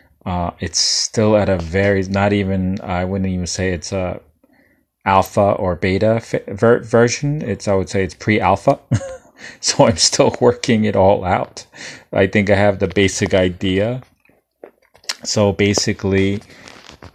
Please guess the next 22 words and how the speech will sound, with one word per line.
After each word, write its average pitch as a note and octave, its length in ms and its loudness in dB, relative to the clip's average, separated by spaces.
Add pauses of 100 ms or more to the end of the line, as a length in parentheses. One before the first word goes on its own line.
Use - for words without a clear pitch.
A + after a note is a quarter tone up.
(160)
it G#2 200 2
is, F#2+ 1160 0 (1400)
and A2 180 6
I G#2 100 4
have A#2 120 4
already A#2 260 8
started G2+ 460 2
pitching F#2+ 320 0
it - 420 -4
to, G2 520 -2
uh, F2+ 640 -2 (1400)
after G2 280 0
school F#2 960 0 (560)
academy, A2+ 520 2
after B2 280 -2
school A2+ 280 0
academies, F#2 760 0
tutoring F#2 280 -2
centers, F2 760 -8 (480)
and F#2 160 -4
the E2+ 60 -4
like. F2 400 -4